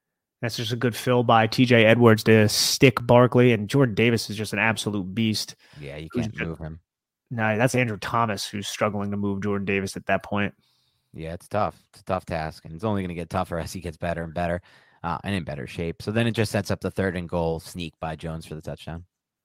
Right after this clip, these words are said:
Speaker 1: Yeah, we could watch it, but it's just Daniel Jones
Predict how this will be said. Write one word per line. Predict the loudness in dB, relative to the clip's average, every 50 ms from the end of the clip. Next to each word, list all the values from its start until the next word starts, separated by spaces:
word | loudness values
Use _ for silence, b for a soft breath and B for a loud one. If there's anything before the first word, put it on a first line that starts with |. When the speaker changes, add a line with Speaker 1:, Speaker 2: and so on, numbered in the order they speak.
| _ _
Speaker 1:
Yeah, | -2 0 2
we | 2 2
could | 2 2 2
watch | 4 4 2 2 0 -2
it, | -4 -2 0
but | 0 0 0 -2 -4
it's | -8 -8 -8
just | -8 -6 -6 -8 -8 -8 -6
Daniel | -2 -2 -2 0 -2 -4
Jones | -2 -2 -4 -2 -4 -4 -6 -8 -8